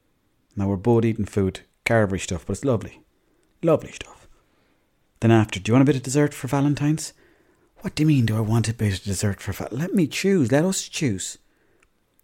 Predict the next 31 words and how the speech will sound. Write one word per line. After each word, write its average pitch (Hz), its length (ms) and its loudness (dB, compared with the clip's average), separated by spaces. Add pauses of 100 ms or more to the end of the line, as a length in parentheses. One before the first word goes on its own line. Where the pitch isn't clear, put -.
(120)
Don't 208 100 -6
be 214 60 -2
putting 196 260 -2
that 131 260 0
guilt 165 300 -2
on 123 160 2
us." - 280 -8 (1000)
"Do - 140 -2
you - 20 6
want 135 120 4
something 143 280 2
else 139 140 2
for 143 100 -6
Valentine's?" 147 720 0 (460)
"Yeah, 127 360 2 (380)
maybe 143 240 6
a 131 60 2
better 131 220 2
attitude." 135 640 0 (1300)
But 113 100 0
of 107 100 0
course, - 440 4 (520)
you 98 160 2
know, 90 260 2 (1000)
I 107 100 0
shouldn't 117 280 0
have 107 60 0
been 101 160 2
thinking 104 260 0
like 92 180 -2
that. 85 280 -10